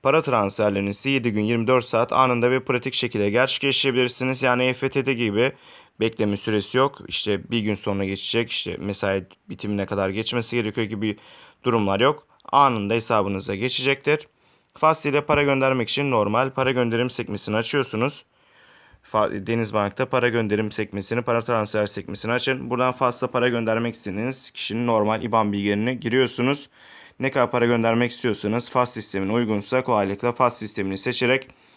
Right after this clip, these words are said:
Denizbank'tan o kişinin hesabına para gönderebilirsiniz. Videomuz bu kadardı. Umarım videomuzu beğenmişsinizdir.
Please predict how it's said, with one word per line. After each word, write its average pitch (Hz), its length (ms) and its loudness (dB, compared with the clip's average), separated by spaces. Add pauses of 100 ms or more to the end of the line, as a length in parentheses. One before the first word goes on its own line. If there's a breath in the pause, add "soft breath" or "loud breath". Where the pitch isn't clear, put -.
(300 soft breath)
Denizbank'tan 113 600 0
o 120 100 0
kişinin - 280 -6
hesabına 107 600 0 (440 soft breath)
para 120 200 4
gönderebilirsiniz. 110 1120 0 (2500)
Videomuz 110 540 0
bu 127 120 -6
kadardı. 117 640 4
Umarım 135 460 2
videomuzu 139 460 -2
beğenmişsinizdir. 135 1400 0